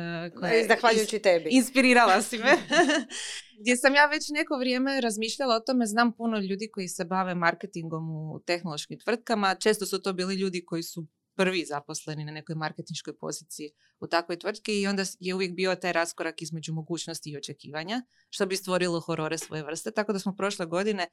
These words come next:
Speaker 1: i Anto im-, ne, imala ta iskustva, pa kad sam ja ispričala nečija tuža je rekla, „Ajme, mislila sam da sam ja jedina”, pa sam ja rekla, „Pa da, svi misle da su jedini.”
Speaker 2: I da je problem u meni.
Speaker 1: I da je problem u meni, i da je sam,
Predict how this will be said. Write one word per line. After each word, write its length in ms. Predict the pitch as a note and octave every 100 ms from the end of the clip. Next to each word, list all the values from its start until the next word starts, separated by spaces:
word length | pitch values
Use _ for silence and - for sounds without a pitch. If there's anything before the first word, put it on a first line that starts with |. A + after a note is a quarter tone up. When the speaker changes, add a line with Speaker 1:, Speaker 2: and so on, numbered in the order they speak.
| _
Speaker 1:
i 140 | - E3+
Anto 200 | E3+ F3
im-, 160 | E3+ D#3+
ne, 260 | E3+ D#3+
imala 240 | D#3+ F3 D#3+
ta 120 | F3+
iskustva, 420 | F3 - F3+ A3
pa 100 | -
kad 120 | F3+
sam 140 | F#3+ F3+
ja 60 |
ispričala 460 | F3+ - F3+ G3 F3
nečija 300 | F3 F3 E3
tuža 240 | F3 E3+
je 60 | E3+
rekla, 340 | E3 E3 G3 -
„Ajme, 260 | B3 D4
mislila 380 | A#3+ C4+ A#3+ G3
sam 140 | F#3+
da 80 | F#3
sam 180 | F3+ F#3+
ja 100 | F#3
jedina”, 320 | D#3+ E3+ A3
pa 80 | F3+
sam 180 | - F3+
ja 40 |
rekla, 200 | E3+ F#3+
„Pa 80 | A#3
da, 120 | D4+
svi 160 | - F3
misle 240 | D#3+ -
da 100 | D3
su 120 | C#3+ D#3+
jedini.” 400 | D3 C#3+ G#3+ B3+
Speaker 2:
I 60 |
da 100 | A3+
je 80 | A3
problem 360 | G#3+ F#3 F#3 F3+
u 60 |
meni. 180 | D#3 D3
Speaker 1:
I 80 | -
da 80 | G3
je 60 | F#3
problem 360 | F#3 E3 E3+ D#3
u 40 |
meni, 420 | D3 F#3 B3 A#3+
i 40 | G#3
da 80 | E3+
je 80 |
sam, 220 | E3+ D#3